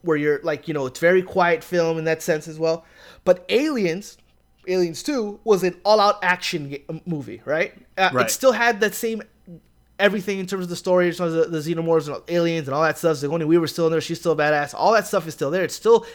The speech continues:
Speaker 1: actually a horror film, but it's heavy, action heavy. I feel like, uh, Sanuma two can actually be that, where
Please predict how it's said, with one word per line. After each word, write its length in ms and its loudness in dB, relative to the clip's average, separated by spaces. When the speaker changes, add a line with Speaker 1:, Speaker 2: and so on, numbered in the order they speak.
Speaker 1:
actually 380 -2
a 40 -2
horror 260 4
film, 280 -2
but 80 -2
it's 220 -8
heavy, 400 0
action 320 -6
heavy. 320 -2
I 120 2
feel 320 4
like, 320 0
uh, 80 -2
Sanuma 500 -2
two 160 -6
can 160 -8
actually 400 -6
be 180 -4
that, 200 -2
where 220 2